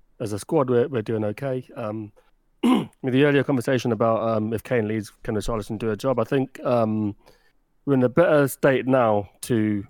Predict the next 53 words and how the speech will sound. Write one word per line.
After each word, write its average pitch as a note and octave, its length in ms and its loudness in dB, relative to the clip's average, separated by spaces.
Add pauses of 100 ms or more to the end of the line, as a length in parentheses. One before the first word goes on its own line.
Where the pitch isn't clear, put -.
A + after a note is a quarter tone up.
(220)
replace A#2 400 -2
Kane A2 240 -2
than G2+ 100 0
we A2 60 4
have A2 100 0
been A2 100 0
in G2+ 100 0
the G2+ 100 -2
last G2+ 440 0
five G2 320 0 (160)
to A2 120 -8
six, - 300 -8
five, G#2+ 300 -4
ten G#2 200 -6
years. G#2 300 -2
So G#2 360 -2 (460)
that's C#3 180 0
a B2 60 0
positive. G2 560 0
But A2+ 240 2 (340)
yeah, C#3+ 80 2
I D#3 40 6
looked G3 120 4
at A3 60 2
that C3 160 2
bench D3+ 320 2
and C3+ 100 2
there C3+ 120 4
are B2+ 40 2
so D3 220 2
many C#3 160 4
options C3+ 300 0
up A#2 100 -2
there C#3+ 80 0
to A#2+ 140 -4
stretch C3 240 -4
the C3 100 -6
game. B2 400 2 (380)
I D3 80 0
was C#3 160 0
surprised D3+ 500 2
that B2 120 0
Danjuma C3 380 0
didn't A#2 140 -2
get A2 140 -2
his G#2+ 80 -6
chance, D3+ 380 0
but - 120 -16
then A#2 180 -4
Sonny C3 260 0
scoring A#2 460 -2
kind G#2+ 280 -2
of, G2 340 -10